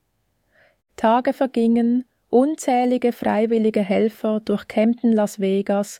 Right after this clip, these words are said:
sowie die umliegende Wüstenlandschaft.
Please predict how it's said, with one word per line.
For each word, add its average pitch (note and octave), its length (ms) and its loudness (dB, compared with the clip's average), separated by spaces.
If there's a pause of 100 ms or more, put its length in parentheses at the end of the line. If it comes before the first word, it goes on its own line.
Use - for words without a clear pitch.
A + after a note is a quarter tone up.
(140)
sowie A#3 420 0
die C4 140 -2
umliegende A#3 720 2
Wüstenlandschaft. - 1300 -6